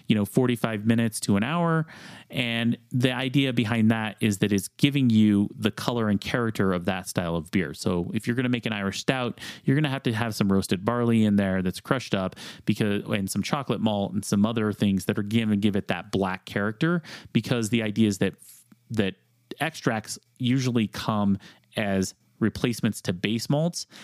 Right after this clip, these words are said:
and the specialty malts still need to be added. The other thing that you're gonna, the other way to do it is obviously an all grain batch, which is the way that most breweries brew,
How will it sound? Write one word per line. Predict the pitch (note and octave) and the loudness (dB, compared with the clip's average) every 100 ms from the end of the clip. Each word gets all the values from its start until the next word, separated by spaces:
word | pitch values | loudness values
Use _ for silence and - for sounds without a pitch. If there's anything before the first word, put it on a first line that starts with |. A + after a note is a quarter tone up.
| - | -6
and | A2 G#2+ | -2 -2
the | |
specialty | - C3+ B2 G#2 G2 | 0 -2 -2 -2 0
malts | F#2 F#2 - | 2 0 -4
still | - G2 | -4 -2
need | F2+ E2+ | 0 -2
to | |
be | D#2+ D#2 | -4 -8
added. | E2 D#2+ C#2+ _ _ _ _ - - - - - _ | -8 -8 -12 _ _ _ _ -20 -16 -16 -18 -20 _
The | C#3+ F#3+ | 0 0
other | C4 F#3 - _ _ - | 0 -4 -8 _ _ 0
thing | C#3 C3 | 2 4
that | A#2 G#2 A#2 | 4 2 2
you're | A2+ G#2+ | 2 4
gonna, | A2 G#2+ - | 2 2 2
the | B2+ | 2
other | F#3+ F3 | 4 4
way | A#2+ | 4
to | G2+ | 2
do | G2 F#2+ | 2 4
it | |
is | F#2+ F#2+ | 4 2
obviously | A2+ A2 G2+ - F#2+ | 0 2 2 4 2
an | |
all | F#2+ C#3+ F3 | 2 0 2
grain | C3 G2+ F2+ | 2 0 0
batch, | F2+ E2+ - - | -2 -4 -10 0
which | G#2+ - | 0 2
is | G#2 G2+ | 0 2
the | G#2 | 2
way | G#2 G2+ | 4 2
that | F#2 F#2+ G2 | 0 -2 2
most | A#2+ B2 - | 0 0 -2
breweries | A2+ A2+ A2 G2+ F#2+ | 0 2 2 2 0
brew, | - F2 F#2 | 0 0 0